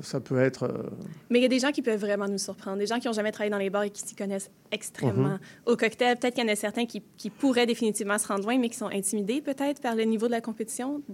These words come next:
Speaker 2: Puis je rappelle toujours à tout le monde que ça reste une, euh, une expérience éducative.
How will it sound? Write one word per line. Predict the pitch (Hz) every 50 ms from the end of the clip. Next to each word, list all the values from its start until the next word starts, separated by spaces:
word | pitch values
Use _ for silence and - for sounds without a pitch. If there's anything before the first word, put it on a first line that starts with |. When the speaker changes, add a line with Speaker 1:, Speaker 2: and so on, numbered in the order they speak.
| - -
Speaker 2:
Puis | - 208
je | 202 202
rappelle | 196 196 202 208 202
toujours | 202 214 202 196
à | 202
tout | 202 - 202
le | 196
monde | 196 202 202
que | - 208
ça | - 190
reste | 185 190 202 208 - - -
une, | 208 202 196
euh, | 185 185 180 175 190 - - - - - - - 226
une | 233
expérience | 226 220 226 - 226 214 220 220 220 220 - -
éducative. | 233 190 - - 202 208 - - 247 254 262 262 -